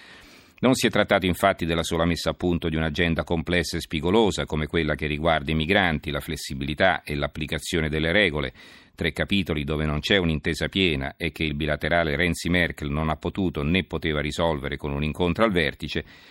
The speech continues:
bensì di un salto di qualità nei rapporti fra Roma e Berlino.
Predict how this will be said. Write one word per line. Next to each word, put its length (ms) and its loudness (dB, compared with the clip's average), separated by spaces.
bensì 400 2
di 120 0
un 80 0
salto 400 2
di 80 0
qualità 420 2
nei 100 2
rapporti 560 -2
fra 220 0
Roma 340 -2
e 60 -2
Berlino. 640 0